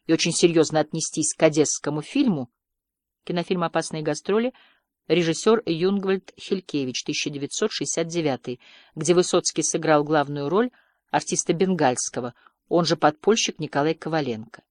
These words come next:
Бенефис Высоцкого, как они называют. А для этого нужно оставить все постороннее, лишнее, и даже пиво в рот не брать,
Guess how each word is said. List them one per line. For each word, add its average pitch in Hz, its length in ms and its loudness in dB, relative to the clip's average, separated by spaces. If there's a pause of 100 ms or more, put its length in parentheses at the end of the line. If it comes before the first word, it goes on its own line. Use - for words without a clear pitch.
(680)
Бенефис 143 500 -2
Высоцкого, 165 520 0
как - 220 -10
они 123 120 -2
называют. 127 560 -6 (540)
А 190 120 6
для 220 160 8
этого 311 220 4
нужно 277 340 4
оставить 240 560 0
все - 220 -2
постороннее, 175 800 2
лишнее, 165 560 -4 (260)
и 202 80 4
даже 240 260 6
пиво 190 320 2
в 170 60 0
рот 175 220 0
не 180 80 -2
брать, 170 340 -4